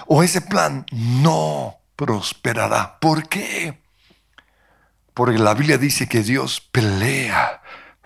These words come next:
por nosotros. Por eso, a los que nos quieren hacer daño, les digo lo siguiente, cuidado. Porque puedes estar peleando en contra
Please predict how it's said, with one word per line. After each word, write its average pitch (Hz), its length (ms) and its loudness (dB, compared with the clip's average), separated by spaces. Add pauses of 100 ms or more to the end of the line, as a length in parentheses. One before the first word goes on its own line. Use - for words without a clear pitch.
por 104 140 2
nosotros. - 960 -8 (1120)
Por 170 180 4
eso, 165 440 0 (440)
a 151 120 4
los 165 240 2
que 156 120 0
nos 139 220 0
quieren 170 380 0
hacer 131 500 -2
daño, 135 520 -4
les 107 260 0
digo 123 240 -2
lo 117 80 -4
siguiente, 104 640 -6
cuidado. - 640 -6 (1900)
Porque 117 240 -2
puedes 135 400 0
estar 113 340 -4 (800)
peleando 117 840 0
en 98 280 -2
contra 104 840 -4